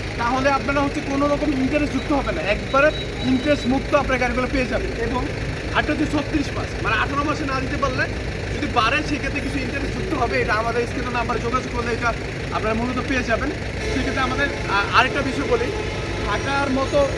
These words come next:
সব জায়গাতে আমার এখন সার্ভিস সেন্টার আছে। আপনারা সহজে, সহজে অরিজিনাল পার্টস দিয়ে আপনারা হচ্ছে কম খরচে আপনারা সার্ভিসটা করে নিতে পারবেন।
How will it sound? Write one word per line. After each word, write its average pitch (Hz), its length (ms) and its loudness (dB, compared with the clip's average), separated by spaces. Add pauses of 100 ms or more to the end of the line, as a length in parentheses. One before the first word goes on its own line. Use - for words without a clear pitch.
(160)
সব 240 200 4
জায়গাতে 269 280 6
আমার 262 160 0
এখন 254 220 0
সার্ভিস 233 300 0
সেন্টার 254 260 4
আছে। 220 240 2 (340)
আপনারা 240 320 2
সহজে, 269 460 6 (580)
সহজে 254 320 6
অরিজিনাল 277 640 6
পার্টস 269 280 2
দিয়ে 277 140 2
আপনারা 262 300 0
হচ্ছে 277 180 -2 (100)
কম 277 240 2
খরচে 285 280 4
আপনারা 262 220 2
সার্ভিসটা 262 460 2
করে 254 160 2
নিতে 220 160 -2
পারবেন। 196 280 -2